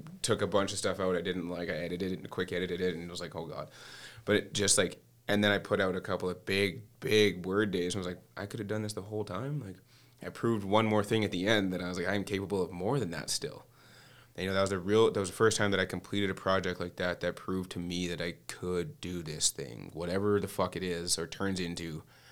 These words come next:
whatever task comes my way, like, I can, in <laughs> my own weird way, get it done.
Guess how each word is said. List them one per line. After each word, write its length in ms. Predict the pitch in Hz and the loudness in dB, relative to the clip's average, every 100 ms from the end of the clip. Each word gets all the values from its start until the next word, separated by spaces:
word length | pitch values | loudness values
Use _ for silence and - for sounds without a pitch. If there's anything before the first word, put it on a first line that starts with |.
| - | -12
whatever 460 | 90 87 92 92 90 - | -2 0 2 0 -4 -10
task 460 | - - 107 104 - | -8 4 6 8 4
comes 300 | - 101 98 | 0 -2 -2
my 140 | 92 85 | -2 -2
way, 320 | 90 98 90 | -2 -2 -2
like, 200 | 85 82 - - - _ _ | -4 -8 -16 -20 -20 _ _
I 160 | 90 101 | 0 0
can, 1000 | 104 95 101 101 101 104 104 104 107 - - _ - | 0 0 2 2 0 0 0 2 0 -4 -16 _ -2
in 420 | 101 101 110 147 | 2 4 8 8
<laughs> 80 | 110 | 10
my 100 | 104 | 8
own 340 | 104 107 107 107 | 8 6 6 6
weird 260 | 113 113 | 8 6
way, 500 | 101 131 101 90 92 - - - - | 6 6 6 2 -2 -8 -20 -20 -12
get 220 | - 90 104 | -2 0 0
it 80 | - | 2
done. 400 | 107 85 71 | 2 2 -4